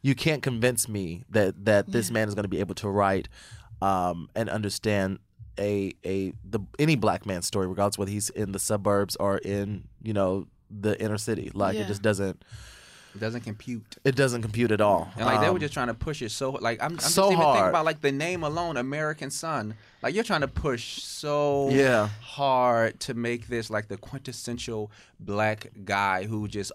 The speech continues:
Speaker 3: all American.
Speaker 2: Yeah.
Speaker 3: Granted, I haven't seen it, but just thinking about that, I'm
Speaker 1: I
Speaker 3: like,
Speaker 1: mean,
Speaker 3: "Come
Speaker 1: yeah,
Speaker 3: on,
Speaker 1: you,
Speaker 3: y'all."
Speaker 1: you, you right.
Speaker 2: It, it, it would, it would fit perfectly in, in, in, in a,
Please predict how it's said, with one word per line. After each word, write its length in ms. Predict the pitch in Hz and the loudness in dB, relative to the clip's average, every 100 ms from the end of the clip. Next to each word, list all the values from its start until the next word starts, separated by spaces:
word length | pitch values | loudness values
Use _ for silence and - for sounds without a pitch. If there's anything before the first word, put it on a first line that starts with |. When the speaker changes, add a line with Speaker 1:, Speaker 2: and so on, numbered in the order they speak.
| - | -4
Speaker 3:
all 500 | 107 113 113 113 110 | 0 4 4 2 0
American. 800 | 101 101 110 110 104 104 117 104 | -4 -2 0 2 0 -4 -6 -6
Speaker 2:
Yeah. 40 | 107 | -2
Speaker 3:
Granted, 240 | 123 113 | 0 2
I 140 | 110 | 2
haven't 260 | 117 110 110 | 2 -2 -2
seen 240 | - 117 | -4 -4
it, 100 | 101 | -4
but 140 | 95 95 | -4 -4
just 260 | 110 104 - | -4 -6 -4
thinking 320 | 139 123 120 | -6 -4 -4
about 240 | 110 107 110 | 0 0 2
that, 80 | |
I'm 100 | 117 | 2
Speaker 1:
I 40 | 131 | 4
Speaker 3:
like, 80 | 185 | 4
Speaker 1:
mean, 100 | 202 | 6
Speaker 3:
"Come 60 | 208 | 6
Speaker 1:
yeah, 140 | 240 | 4
Speaker 3:
on, 80 | 156 | 4
Speaker 1:
you, 80 | 196 | 4
Speaker 3:
y'all." 300 | 117 156 196 | 4 4 2
Speaker 1:
you, 140 | 202 | 2
you 120 | 180 | 0
right. 340 | 196 208 240 - - - | 4 4 2 -4 -12 -8
Speaker 2:
It, 120 | 285 285 | -4 0
it, 140 | 277 240 | 0 0
it 80 | 262 | 0
would, 180 | 262 269 | 2 0
it 80 | 254 | 0
would 160 | 247 - | 0 -4
fit 300 | - 254 - | -4 -4 -2
perfectly 720 | - 214 220 220 196 190 - | -4 -2 -2 -4 -6 -8 -8
in, 300 | 175 180 180 | -4 -4 -4
in, 320 | - 180 180 - | -6 -6 -6 -6
in, 360 | 180 180 185 | -6 -6 -6
in 140 | - | -4
a, 80 | 185 | -4